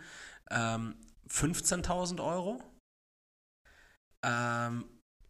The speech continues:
und ich, ich hab, ich hab gewettet, ich hab keine zweieinhalbtausend Euro aber gewettet, ich hab ge-, aber genau diese Wette platziert. Nach dreißig Sekunden führt Schalke durch Tor von Simon Terodde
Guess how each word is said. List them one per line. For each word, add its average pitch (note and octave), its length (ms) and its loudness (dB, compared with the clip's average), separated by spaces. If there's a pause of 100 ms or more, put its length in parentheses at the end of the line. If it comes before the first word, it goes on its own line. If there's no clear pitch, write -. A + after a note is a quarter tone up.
(400)
und B2 280 2
ich, C3 120 2
ich C#3 180 2
hab, - 260 2
ich - 120 0
hab - 100 4
gewettet, F#3 420 2
ich B2+ 60 -2
hab A#2 80 -4
keine A#2+ 180 0
zweieinhalbtausend C3 600 0
Euro E3 180 0
aber E3+ 140 2
gewettet, F#3 340 -4
ich - 80 -6
hab C#3 140 -4
ge-, B2 240 -4
aber C#3 200 4
genau C#3 220 4
diese D3 200 2
Wette C#3+ 320 0
platziert. D3 720 0 (420)
Nach B2+ 160 4
dreißig D3+ 480 6
Sekunden F#3 360 2
führt G3 300 2
Schalke E3+ 400 4
durch D3+ 340 4
Tor F#3+ 200 6
von E3+ 180 -2
Simon E3 260 2
Terodde C#3 380 2